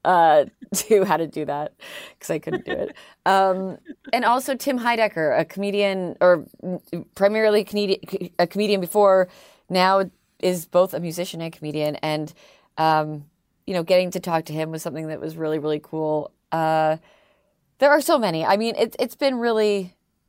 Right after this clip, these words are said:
incredible. Like, there are many moments where I've had to stop and be like, "You need to really savor that this is happening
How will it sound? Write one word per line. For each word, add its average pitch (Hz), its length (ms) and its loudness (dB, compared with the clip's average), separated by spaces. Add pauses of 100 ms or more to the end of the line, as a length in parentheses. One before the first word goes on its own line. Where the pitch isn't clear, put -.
(840)
incredible. 170 680 0
Like, 170 180 -2
there 208 180 8
are 208 40 4
many 202 480 0
moments 175 480 -4
where 175 100 4
I've 165 80 2
had 156 180 -4
to 156 60 -8
stop 160 380 -2
and 165 100 -8
be 156 120 -4
like, 160 180 -2
"You 285 80 -4
need 202 200 -4
to 156 100 -6
really 170 600 -2 (480)
savor 151 640 -2
that 151 140 -4
this 156 180 -4
is 156 120 -6
happening 151 640 -6